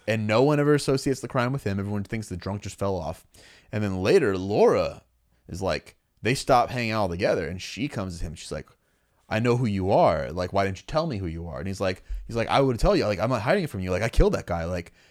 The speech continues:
I did it. Like, I thought it was good. I thought it was the right thing to do. I thought you would think it was the right thing to do." And she's like, "I know you. Why were you lying to me? Like, why are you lying about who you are?"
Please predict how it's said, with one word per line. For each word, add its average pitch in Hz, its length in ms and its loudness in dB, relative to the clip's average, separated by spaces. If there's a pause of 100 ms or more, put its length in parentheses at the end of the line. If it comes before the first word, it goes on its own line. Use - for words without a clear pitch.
(140)
I - 100 0
did 123 220 4
it. 131 180 2
Like, 101 200 0
I 92 40 -6
thought 131 200 4
it - 20 4
was 101 120 0
good. 160 280 6
I - 20 2
thought 131 60 4
it - 20 6
was 107 80 2
the 107 60 0
right 120 100 2
thing 101 160 -2
to 135 80 2
do. 214 80 6
I 170 40 4
thought 139 180 0
you 98 160 -2
would 302 100 4
think 113 120 -2
it - 20 -2
was 90 100 -6
the 98 60 -4
right 90 120 -2
thing 90 120 -6
to 87 80 -4
do." 85 180 -4
And 87 100 -4
she's 107 140 -6
like, 110 100 -2
"I 110 120 0
know 127 160 4
you. 139 140 0
Why 123 180 4
were 139 80 6
you 113 120 2
lying 156 300 0
to 95 60 -4
me? 92 100 -6
Like, 95 220 -4
why 110 80 4
are - 20 4
you 123 80 0
lying 113 160 -2
about 92 80 -4
who 98 80 -4
you 95 160 -2
are?" 139 260 4